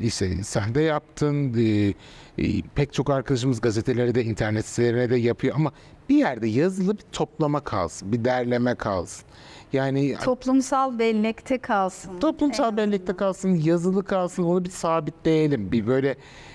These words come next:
Speaker 1: e, bir yerde artık sabit dursun. Ayrıca tabii daha eksik mi? Eksik. On sekiz gözaltında kayıp için yirmi iki röportaj var. Ay, o nedenle mesela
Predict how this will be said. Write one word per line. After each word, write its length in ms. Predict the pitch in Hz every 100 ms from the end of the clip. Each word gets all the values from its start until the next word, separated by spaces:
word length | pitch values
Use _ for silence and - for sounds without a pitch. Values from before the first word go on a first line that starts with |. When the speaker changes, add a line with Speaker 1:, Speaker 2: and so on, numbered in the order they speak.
| -
Speaker 1:
e, 840 | 127 131 131 127 127 127 127 110
bir 80 | 147
yerde 480 | 180 165 151 143 156
artık 380 | 135 131 - - - 117 127
sabit 480 | - 135 135 135 - -
dursun. 540 | - 135 135 - 214 220
Ayrıca 460 | - 170 214 190 160
tabii 240 | - 151
daha 180 | 131 143 135 - - - -
eksik 440 | 139 - - 208 -
mi? 100 | 175
Eksik. 380 | 120 - - - -
On 200 | 165 185
sekiz 380 | - 139 123
gözaltında 540 | 110 110 117 107 - 107
kayıp 400 | - 117 107 -
için 280 | - 190 185
yirmi 400 | 135 143 147 160
iki 360 | 147 - 165 - - - -
röportaj 640 | 127 131 135 113 - 110 92
var. 240 | 101 95 95 -
Ay, 260 | 107 120
o 160 | 107 147
nedenle 320 | 165 160 156
mesela 400 | 147 139 139 131